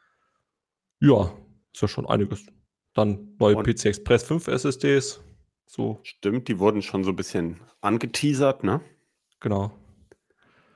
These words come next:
Speaker 2: Und eventuell ja sogar noch ein MacBook Pro oder sowas mit, mit einer neuen M zwei Variante.
Speaker 1: Genau, also M zwei Pro, äh, oder Max oder wie sie es jetzt auch nennen wollen,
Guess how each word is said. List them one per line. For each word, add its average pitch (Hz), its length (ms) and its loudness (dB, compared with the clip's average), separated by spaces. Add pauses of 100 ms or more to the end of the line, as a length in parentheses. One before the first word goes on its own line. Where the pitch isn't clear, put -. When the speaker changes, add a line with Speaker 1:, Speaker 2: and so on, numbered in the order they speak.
(480)
Speaker 2:
Und 113 200 -2
eventuell 127 440 2
ja 131 100 6
sogar 120 320 0
noch 123 220 2
ein 113 100 0
MacBook 117 640 -2
Pro 117 320 4
oder 98 220 0
sowas 101 420 0
mit, 95 380 -6 (200)
mit - 220 -10
einer 92 260 -2
neuen 104 360 2
M 98 180 -4
zwei 110 260 2
Variante. 80 600 -2 (600)
Speaker 1:
Genau, - 220 -2
also - 280 -2
M 101 140 -2
zwei - 260 -2
Pro, 110 500 4 (320)
äh, 110 60 -4
oder 101 340 -2
Max 104 400 -4
oder 104 160 -6
wie 110 60 -4
sie 104 60 0
es 98 100 -6
jetzt 110 160 -4
auch - 140 -10
nennen 107 260 -2
wollen, 104 260 2